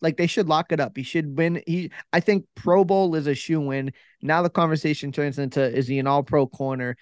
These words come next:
And I think he has a real argument when coming into the year, he was, like, cornerback number three. And now he's stepped in. And I think at times people would rather go at Stephon Gilmore than they would at Deron Bland.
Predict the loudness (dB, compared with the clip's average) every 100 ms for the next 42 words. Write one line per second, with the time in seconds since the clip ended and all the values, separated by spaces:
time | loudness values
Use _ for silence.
0 | -18 -4 -2 0 0 2 4 4 4 2
1 | 2 0 0 -4 -4 -4 -4 -4 _ 0
2 | 4 4 4 0 -2 0 -2 0 0 0
3 | -2 -2 -2 -2 -2 -2 -4 -6 -10 -4
4 | -2 -2 -6 _ -8 -2 2 6 6 4
5 | 0 -12 -4 -4 0 4 4 2 -2 -4
6 | -4 -2 -2 -2 -2 -2 0 -2 -8 _
7 | _ _ 0 2 4 4 4 4 2 0
8 | -4 -2 -2 -2 0 0 2 0 0 -2
9 | -2 0 -2 -2 -4 -6 -6 -6 -8